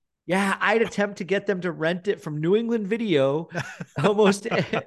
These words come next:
Speaker 1: every second or third week. They would pick it up just to shut me up.
Speaker 2: <laughs>
Speaker 1: A-, along with the songs you mentioned,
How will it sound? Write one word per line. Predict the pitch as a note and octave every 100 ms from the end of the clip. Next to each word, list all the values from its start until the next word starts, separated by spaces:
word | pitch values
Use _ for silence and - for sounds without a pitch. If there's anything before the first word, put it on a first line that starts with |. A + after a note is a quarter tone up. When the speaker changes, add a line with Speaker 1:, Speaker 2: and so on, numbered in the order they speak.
| -
Speaker 1:
every | G#3+ G3 A3
second | G#3+ - G#3+ A3
or | G3+ G3
third | G3+ F#3+ E3+
week. | F3+ F#3+ C#3+ - E3+ G3 - -
They | D#3 F#3+
would | G3 F#3
pick | G3+ G3
it | G3+
up | G3 G3
just | F3 G3 G3
to |
shut | D#3 - G3+ G3
me | F3+ F3+ F#3
up. | G3 - - D#3+ F#3 A#2
Speaker 2:
<laughs> | - _ _ F#3+
Speaker 1:
A-, | -
along | F#3 F#3+ G#3
with | A3+
the | F#3+
songs | - F#3 F#3 C#3+
you | C3+
mentioned, | D#3 F3 - F3+ F3 F3